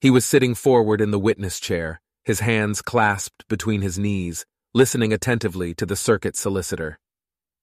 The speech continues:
The solicitor, a Mister Gilmer, was not well known to us.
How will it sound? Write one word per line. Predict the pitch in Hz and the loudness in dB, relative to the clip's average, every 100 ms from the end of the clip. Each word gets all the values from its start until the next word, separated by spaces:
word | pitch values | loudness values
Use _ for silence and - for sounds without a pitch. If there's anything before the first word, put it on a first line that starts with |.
| _ | _
The | 120 | 0
solicitor, | - 120 123 127 87 82 - _ _ | 2 2 2 0 0 -2 -6 _ _
a | 113 | 0
Mister | 107 - 110 | 0 0 -2
Gilmer, | 90 107 98 80 76 - _ _ 117 | 0 0 0 -4 -10 -16 _ _ -2
was | 113 | 2
not | 127 117 | 2 2
well | 110 107 | 0 2
known | 104 98 87 | 0 -2 -4
to | 87 | -8
us. | 78 - | -8 -12